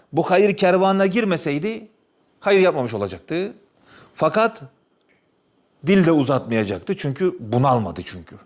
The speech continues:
<laughs> Cimriliği onu vurmadı yani. Ona bir dil de uzatmayacaktı, iftira da atmayacaktı. Ama girdi kervana, nefsi onu bunalttı, bunalttı, bunalttı. Bir iftira ile çıktı oradan.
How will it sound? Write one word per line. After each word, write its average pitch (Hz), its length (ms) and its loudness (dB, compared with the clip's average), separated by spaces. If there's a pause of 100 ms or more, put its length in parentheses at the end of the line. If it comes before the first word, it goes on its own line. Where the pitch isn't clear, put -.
(120)
<laughs> - 1500 -10
Cimriliği 160 420 4
onu 165 140 2
vurmadı 160 380 2
yani. 127 320 -8 (440)
Ona 214 260 2
bir 226 200 -2 (180)
dil 226 200 2
de 214 40 6
uzatmayacaktı, 190 800 2
iftira 220 580 2
da - 100 0
atmayacaktı. 165 720 -2 (1400)
Ama 147 160 2
girdi 151 340 2
kervana, 143 880 0 (920)
nefsi 151 440 0
onu 156 360 2
bunalttı, 156 560 2
bunalttı, 151 420 0
bunalttı. 196 600 2 (340)
Bir 196 220 0
iftira 165 460 2
ile 156 140 0
çıktı - 280 -2
oradan. 175 540 2